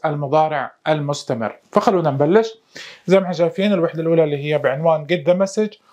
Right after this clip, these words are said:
والقاعدة اللي هي the present continuous أو بسموها progressive continuous أو progressive، نفس الشيء اللي هو المضارع المستمر. الآن شو الهدف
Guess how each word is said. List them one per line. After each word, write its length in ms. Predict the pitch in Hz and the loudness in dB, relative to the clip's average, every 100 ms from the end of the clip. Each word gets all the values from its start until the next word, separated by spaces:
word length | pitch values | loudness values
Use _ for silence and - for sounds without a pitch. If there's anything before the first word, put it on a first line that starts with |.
| _ _ | _ _
والقاعدة 1080 | 180 214 233 _ - 170 151 185 180 156 156 | 2 2 -4 _ -6 -6 -2 0 0 -2 -4
اللي 140 | 156 | -4
هي 340 | 165 160 160 151 | -2 0 0 -2
the 220 | 147 160 | 0 2
present 240 | 160 185 180 170 | 2 -2 -4 -6
continuous 680 | - 175 175 175 165 - | 0 0 0 -4 -6 2
أو 220 | 208 240 | 2 2
بسموها 720 | 180 170 175 170 170 160 151 - | 0 0 2 0 2 2 0 0
progressive 600 | 165 151 131 143 170 202 - _ - _ - | 0 0 -4 -6 -4 -4 -6 _ -20 _ -2
continuous 640 | 180 175 196 180 160 151 147 | 0 2 0 0 -4 -2 0
أو 520 | 185 175 180 180 175 | 0 0 0 0 2
progressive، 380 | 180 185 185 185 185 | 0 0 -4 -6 -6
نفس 240 | 170 180 160 | -6 -6 -10
الشيء 340 | - 165 170 - - _ - | -6 -4 -4 -8 -20 _ 0
اللي 160 | 160 165 | 2 4
هو 340 | 156 160 - 170 | 4 0 0 -2
المضارع 680 | 151 143 147 147 147 139 _ - | 0 2 2 2 -2 -4 _ 0
المستمر. 880 | 143 135 - - 147 143 - 117 - - _ _ - - - - - | 0 0 -6 -6 -6 -4 -6 -6 -8 -12 _ _ -16 -14 -14 -8 4
الآن 260 | 175 185 190 | 4 4 -4
شو 160 | - 226 | 0 2
الهدف 480 | 202 196 196 202 | 4 2 0 -2